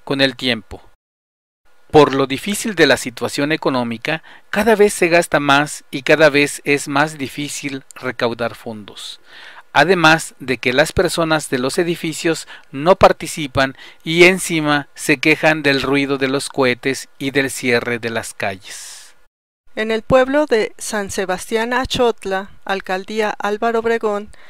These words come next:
Speaker 2: la visita es organizada por una comisión dirigida durante muchos años por el señor Juan Ramírez Chávez. En esta foto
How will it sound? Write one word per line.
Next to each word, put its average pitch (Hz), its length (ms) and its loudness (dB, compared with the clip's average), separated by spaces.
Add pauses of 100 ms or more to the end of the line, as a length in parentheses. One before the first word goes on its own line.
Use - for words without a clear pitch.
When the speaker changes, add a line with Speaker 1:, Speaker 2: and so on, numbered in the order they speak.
(240)
Speaker 2:
la 226 160 2
visita 233 760 -4
es 220 220 -4
organizada 226 800 0
por 208 180 -4
una 247 200 -4
comisión 226 500 -4
dirigida 226 640 -4
durante 196 400 -4
muchos 220 380 -8
años 220 440 -2
por 190 220 -2
el 190 120 -4
señor 220 600 -4
Juan 226 420 0
Ramírez 202 640 -4
Chávez. 226 560 -2 (720)
En 220 160 -2
esta 285 300 -2
foto 262 500 2